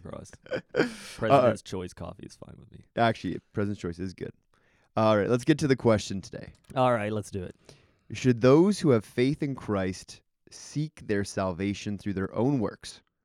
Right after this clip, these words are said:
Speaker 2: or anywhere else?
Speaker 1: Um, so, <laughs> so Marshall and I had a, a quick discussion this morning before this episode saying,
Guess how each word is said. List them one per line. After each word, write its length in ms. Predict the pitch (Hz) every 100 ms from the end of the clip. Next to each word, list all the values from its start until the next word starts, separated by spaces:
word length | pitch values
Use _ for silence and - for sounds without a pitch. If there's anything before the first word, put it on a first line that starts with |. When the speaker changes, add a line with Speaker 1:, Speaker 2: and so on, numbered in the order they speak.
| _ -
Speaker 2:
or 180 | 87 85
anywhere 300 | 104 98 87
else? 240 | - - _ _ _ _ _ _ _ _ _ _ _ _ _ _ _ _ _ _ _ _ -
Speaker 1:
Um, 640 | 101 92 90 87 82 78 73 _ _ _ _ _ _ _ _ _ _ _ _ -
so, 340 | - 123 117 - - - - -
<laughs> 500 | - - - - -
so 260 | _ - 151
Marshall 460 | 131 156 147 151 151
and 80 | 131
I 120 | 123
had 160 | 123
a, 200 | 117 113 -
a 100 | 113
quick 340 | 104 - 123 113
discussion 640 | 120 - 117 110 110 104
this 160 | 101
morning 420 | 104 92 87 92 98
before 360 | 98 - 104
this 160 | 95 95
episode 540 | 92 196 - 87 85
saying, 400 | - - - 85